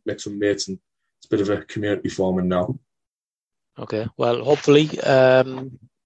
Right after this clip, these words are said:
Speaker 2: people have listened to this, and if they can, uh, if it resonates with anybody, they hopefully get themselves along on Saturday or longer term,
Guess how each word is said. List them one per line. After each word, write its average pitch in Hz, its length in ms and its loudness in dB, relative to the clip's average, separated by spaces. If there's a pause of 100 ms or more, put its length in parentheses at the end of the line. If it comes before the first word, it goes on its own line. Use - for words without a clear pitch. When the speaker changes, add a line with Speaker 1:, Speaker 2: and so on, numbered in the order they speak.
(600)
Speaker 2:
people 135 200 -6
have 120 100 -2
listened 127 240 -4
to 123 40 -2
this, 135 240 0
and 113 320 -12
if 113 140 -10
they 117 140 -2
can, 113 200 -8
uh, 110 340 -4
if 113 140 -12
it 123 80 -8
resonates 139 440 2
with 147 120 -2
anybody, 143 400 2 (480)
they 117 280 0
hopefully 120 320 -2
get - 160 -6
themselves 113 340 -4
along 107 300 -2
on 101 140 -10
Saturday 113 480 -4
or 104 200 -6
longer 107 300 -2
term, 104 380 -6